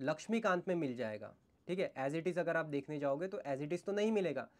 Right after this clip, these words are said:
लेकिन इसका जो कॉन्सेप्ट है, ठीक है, ये हम बहुत अच्छे से समझ सकते हैं इस बुक को रीड करने से,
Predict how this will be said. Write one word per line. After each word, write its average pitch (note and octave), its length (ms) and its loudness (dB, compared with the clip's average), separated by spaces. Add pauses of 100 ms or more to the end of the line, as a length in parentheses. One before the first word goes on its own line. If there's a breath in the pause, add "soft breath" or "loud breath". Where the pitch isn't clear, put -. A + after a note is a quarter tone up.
(280 soft breath)
लेकिन D#3+ 380 -2
इसका F#3+ 260 -2
जो G3+ 120 0 (100)
कॉन्सेप्ट D#3 500 0
है, B2 120 -6 (380)
ठीक F#3+ 100 -2
है, G3+ 80 2
ये D3+ 160 2
हम F#3 180 2
बहुत D3+ 340 -2
अच्छे D#3 300 -6
से F3+ 100 -2
समझ D3 260 -2
सकते D3+ 320 -4
हैं G3 120 -6
इस E3 180 -6
बुक C#3+ 240 -6
को F#3+ 100 2
रीड D3+ 360 0
करने B2 340 -2
से, - 160 -20